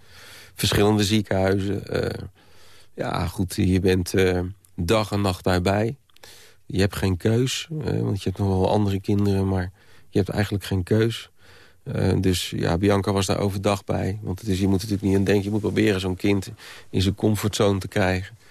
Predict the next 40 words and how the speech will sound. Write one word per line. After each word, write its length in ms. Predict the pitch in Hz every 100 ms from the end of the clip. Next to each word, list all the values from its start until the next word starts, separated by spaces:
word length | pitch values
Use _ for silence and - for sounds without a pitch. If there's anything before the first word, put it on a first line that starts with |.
| - - -
Nou, 140 | 57
als 120 | 85
je 100 | 82
ouders 320 | - 90 85
er 100 | 95
dan 120 | 90 90
niet 140 | 85
bij 200 | 87 90
zijn, 160 | 87 90
is 80 |
het 100 | 87
natuurlijk 260 | 92 95 92
helemaal 200 | 98 107
verschrikkelijk. 540 | 98 - 110 101 131 123 - - - - - - - -
En 120 | -
ik 80 | 120
was 160 | 117 107
er 80 | 104
dan 140 | 95
's 80 | 101
avonds 520 | 104 135 156 165 -
en 160 | 123 110
als 120 | 101
het 120 | 101
nodig 340 | 107 110 101
was, 220 | 101 98 -
's 60 |
nachts. 420 | 107 120 - - - - 123 - - - - - - - - - - - - - - -
Ja, 180 | 95 85
en 80 | 90
dan 180 | 98
zie 180 | 90 123
je 180 | 120 95
dingen 320 | 113 139 120
om 220 | - 110
je 100 | 92
heen 460 | 85 107 98 98 117
waarvan 460 | 127 101 95 101 95
je 80 | 95
zegt... 420 | 104 101 - -